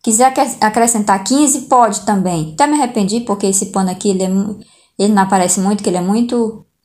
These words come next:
ele é molinho, nem apareceu muito o, o babadinho.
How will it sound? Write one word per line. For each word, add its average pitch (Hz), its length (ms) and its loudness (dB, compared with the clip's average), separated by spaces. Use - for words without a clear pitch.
ele 175 220 0
é 202 40 2
molinho, 208 680 2
nem 320 140 0
apareceu 370 500 0
muito 214 340 -2
o, 190 460 -4
o 175 40 -6
babadinho. 180 680 -2